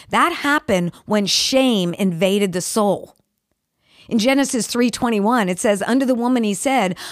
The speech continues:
'I will greatly multiply thy sorrow and thy conception. In sorrow you shall bring forth children, and your desire shall be to your husband, and he shall rule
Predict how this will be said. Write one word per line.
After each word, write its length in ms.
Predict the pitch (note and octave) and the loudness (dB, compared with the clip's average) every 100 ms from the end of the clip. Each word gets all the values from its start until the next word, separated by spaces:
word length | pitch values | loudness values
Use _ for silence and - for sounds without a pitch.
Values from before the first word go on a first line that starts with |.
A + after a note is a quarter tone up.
| - | -2
'I 100 | C#4+ | 0
will 140 | C#4+ C4 | 2 2
greatly 400 | B3 C4+ C4 B3+ | 2 0 2 2
multiply 760 | A#3+ B3+ B3+ - A#3+ B3 B3 | 4 2 0 -4 0 0 0
thy 200 | A3+ G3 | 0 -2
sorrow 560 | G3+ - A#3 B3 C4 B3+ | -2 -2 0 2 2 2
and 180 | A3 A3 | 0 0
thy 140 | A3 | -2
conception. 840 | - A3 - A3+ - - C#3+ C3 - - - - | -2 -4 -2 -2 -2 -4 -4 -6 -14 -20 -10 -2
In 140 | B3+ | 0
sorrow 640 | - D4+ D4 B3+ F3 D#3+ - - - | 2 2 4 4 2 0 -6 -8 0
you 140 | C4+ | 2
shall 200 | - A#3+ | 4 2
bring 260 | G#3+ A#3+ A#3+ | 2 0 0
forth 260 | A#3 A3 | 0 -2
children, 580 | - C4+ A#3+ G3 E3+ E3 - - | 0 0 0 0 -2 -6 -12 -4
and 120 | A3 A#3 | 0 2
your 200 | C4+ C#4 | 2 2
desire 560 | B3+ G#3 C4 C4+ C4 | 0 0 0 2 0
shall 220 | - A#3+ | 0 0
be 220 | G3+ B3+ C#4+ | 0 0 0
to 120 | - | 0
your 200 | B3 G#3+ | 0 0
husband, 600 | G3+ C4+ A3 G#3 G3 G3 - - - | 0 0 0 0 0 0 -6 -16 -2
and 140 | A3+ G#3+ | 0 0
he 600 | - D4+ E4 F#3+ - - _ | 0 2 2 2 -4 -12 _
shall 540 | - - G3+ E3 E3 D#3 | -4 2 4 4 0 2
rule 480 | A3 G3 F#2 - | 4 4 2 -4